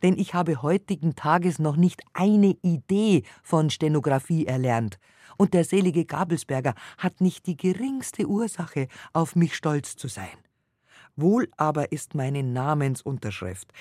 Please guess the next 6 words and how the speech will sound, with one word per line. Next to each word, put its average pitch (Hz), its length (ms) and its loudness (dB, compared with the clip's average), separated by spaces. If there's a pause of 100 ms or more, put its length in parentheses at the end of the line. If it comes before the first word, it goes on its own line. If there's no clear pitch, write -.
(120)
wie 190 200 2
überhaupt 160 640 2
meine 123 300 -2
Handschrift, 127 680 -6 (340)
eine 165 280 2
derartige 160 960 0